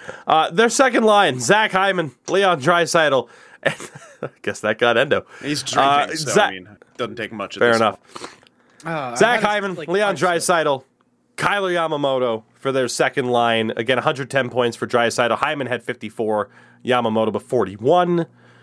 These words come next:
Speaker 1: Eh, <clears throat> but kind of not quite the same thing that Puljujarvi does, but eh. But then their depth, I'm still, I'm not entirely sold. Warren Fogle with twenty-six points.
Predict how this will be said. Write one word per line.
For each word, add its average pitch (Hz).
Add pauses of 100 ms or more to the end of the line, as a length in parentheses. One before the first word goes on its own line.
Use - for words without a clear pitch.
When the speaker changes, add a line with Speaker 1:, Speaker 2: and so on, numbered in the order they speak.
(560)
Speaker 1:
Eh, 202
<clears throat> -
but 165
kind 160
of 147
not 220
quite 180
the 147
same 147
thing 139
that 113
Puljujarvi 104
does, 98
but -
eh. 107 (800)
But 175
then 330
their 339
depth, 190
I'm 170
still, 208
I'm 156
not 208
entirely 196
sold. 131 (400)
Warren 202
Fogle 190
with 175
twenty-six 165
points. 143